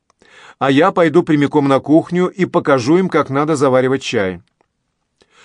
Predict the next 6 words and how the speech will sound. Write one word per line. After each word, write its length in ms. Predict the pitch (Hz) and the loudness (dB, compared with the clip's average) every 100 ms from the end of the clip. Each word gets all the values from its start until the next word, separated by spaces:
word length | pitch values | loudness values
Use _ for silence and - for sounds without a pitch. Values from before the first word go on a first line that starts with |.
| - - _ | -20 -20 _
Порту 280 | 202 214 170 | 0 2 0
она 140 | 160 | 0
сообщила, 640 | 151 135 - 156 160 160 | 0 -2 -2 -2 0 -2
приподняв 540 | 151 139 127 110 131 120 | -2 -2 -2 -2 -2 -4
свою 180 | 127 | -4
сумочку: 560 | 120 117 107 - 110 98 | -4 -6 -8 -8 -10 -10